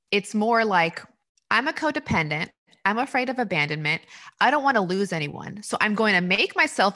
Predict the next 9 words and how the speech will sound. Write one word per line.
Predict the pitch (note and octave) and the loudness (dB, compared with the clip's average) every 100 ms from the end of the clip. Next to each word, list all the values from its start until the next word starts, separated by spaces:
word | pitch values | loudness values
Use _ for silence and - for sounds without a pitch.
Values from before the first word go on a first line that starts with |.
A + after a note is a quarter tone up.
| - | 2
indispensable | A#3 A#3 G#3+ - D3+ - D3+ - | 2 2 0 -2 -2 -2 -10 -12
for, | - - _ | -16 -20 _
so | - F3 | -10 -6
that | D#3+ - | -6 -2
they | E3+ | 0
will | D#3 F3+ | 2 4
not | G3 B3 | 4 2
leave | D3 G#2+ C#3 | 0 -2 -2
me. | D3 C#4+ | -4 -4